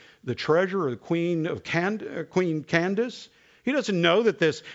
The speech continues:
Ethiopian is gonna be reading from the book of Isaiah, looking for some direction. He doesn't know that this man's gonna be converted and will be baptized in some oasis along the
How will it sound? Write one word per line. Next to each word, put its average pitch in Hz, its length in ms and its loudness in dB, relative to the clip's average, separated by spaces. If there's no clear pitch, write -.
Ethiopian 196 680 2
is 156 120 0
gonna 165 140 2
be 147 140 2
reading 170 420 2
from 151 160 0
the 135 80 0
book 160 280 0
of 135 120 2
Isaiah, 139 560 4
looking 151 400 0
for 143 200 0
some 127 200 -2
direction. 135 600 0
He 262 60 -4
doesn't 202 300 2
know 196 220 4
that 165 180 -2
this 175 200 0
man's 165 320 2
gonna 160 160 2
be 143 140 0
converted 165 600 2
and 139 120 0
will 139 100 2
be 139 220 -4
baptized 175 800 2
in 139 180 -2
some 180 220 0
oasis 160 640 2
along 170 420 0
the 139 200 0